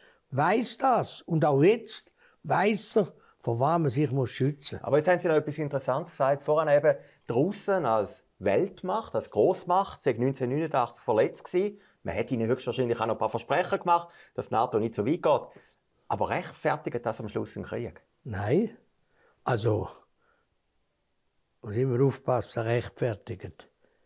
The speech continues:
Speaker 1: Das kann nicht der Grund sein für Annektierung von einem
Speaker 2: Eben, das kann nicht.
Speaker 1: autonomen Land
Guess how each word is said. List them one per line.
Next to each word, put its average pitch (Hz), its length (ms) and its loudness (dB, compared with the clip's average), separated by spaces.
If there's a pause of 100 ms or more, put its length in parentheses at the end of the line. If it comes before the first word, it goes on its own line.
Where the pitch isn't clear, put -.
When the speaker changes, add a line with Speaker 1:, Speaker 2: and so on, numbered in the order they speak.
(800)
Speaker 1:
Das 170 540 0 (960)
kann 131 320 0
nicht 160 340 2 (800)
der 117 140 -2
Grund 165 400 2
sein 147 340 2
für - 320 -4
Annektierung 147 880 0 (540)
von 131 300 2
einem 117 220 -2 (200)
Speaker 2:
Eben, 151 180 2
das 123 240 4
kann 180 140 4
nicht. 170 180 4
Speaker 1:
autonomen 220 520 4 (280)
Land 180 540 2